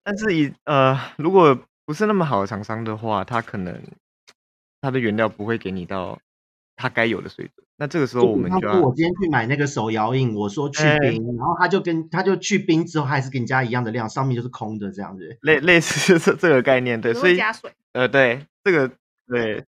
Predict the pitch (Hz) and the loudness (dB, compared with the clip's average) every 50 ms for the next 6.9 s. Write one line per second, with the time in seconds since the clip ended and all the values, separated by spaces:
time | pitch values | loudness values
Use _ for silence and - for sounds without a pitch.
0 | _ _ _ _ _ _ _ _ - 285 294 - 233 214 196 214 190 147 147 220 | _ _ _ _ _ _ _ _ -2 -2 0 2 2 2 4 4 4 4 6 4
1 | 208 151 120 120 127 147 110 101 98 - 151 143 127 156 139 117 98 95 98 98 | 4 4 4 2 0 0 -2 -4 -2 -2 -2 -2 -2 -2 -2 -2 -4 -4 -4 -4
2 | 110 104 - - 87 85 - - - 131 143 139 123 113 113 117 113 101 92 90 | -4 -4 -4 -8 -10 -10 -10 -10 -8 -4 -4 -2 -2 -2 -2 -4 -4 -6 -6 -8
3 | 90 - - _ _ - 107 95 90 87 - - _ _ _ - 202 170 135 123 | -8 -10 -14 _ _ -14 -12 -12 -12 -12 -14 -18 _ _ _ -4 -2 -2 -2 -4
4 | - _ _ _ _ _ _ - - 113 113 113 110 143 151 131 131 123 117 110 | -8 _ _ _ _ _ _ -8 -6 -6 -4 -4 -4 -4 -2 0 0 0 0 0
5 | 107 110 - - - 196 156 175 156 151 156 151 113 98 98 - 107 104 113 101 | -2 -4 -4 -4 -4 -4 -2 -2 -4 -4 -4 -4 -4 -4 -4 -6 -8 -8 -8 -8
6 | - - _ _ _ _ _ - 110 101 101 123 143 143 135 120 - | -10 -12 _ _ _ _ _ -10 -8 -8 -4 -2 -2 -2 -2 -2 -4